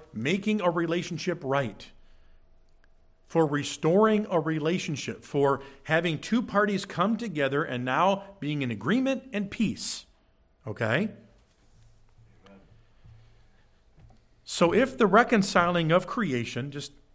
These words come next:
t-, taking this thought for just a moment again, through Christ's work on the cross included a special work of reconciling man to himself,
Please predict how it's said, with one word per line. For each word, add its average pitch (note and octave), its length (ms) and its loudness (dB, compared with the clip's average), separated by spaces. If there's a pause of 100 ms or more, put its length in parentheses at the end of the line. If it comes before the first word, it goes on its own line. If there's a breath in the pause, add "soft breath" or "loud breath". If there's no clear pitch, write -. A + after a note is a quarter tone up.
(120)
t-, D#3 180 -8
taking E3+ 400 -2
this E3 160 -4
thought - 260 -2
for B2+ 100 -4
just D#3 220 -4
a F3+ 40 -2
moment D#3+ 280 -2
again, G2 400 -6 (260 soft breath)
through G3 260 6
Christ's G3 420 4
work F#3 220 2
on D#3+ 120 2
the D3 80 2
cross F#3+ 440 2
included G3 600 2
a B2 60 0
special G3+ 500 2
work F#3 280 4
of B2+ 120 2
reconciling D3+ 600 0
man D#3+ 220 -4
to - 180 -6
himself, C3 720 -2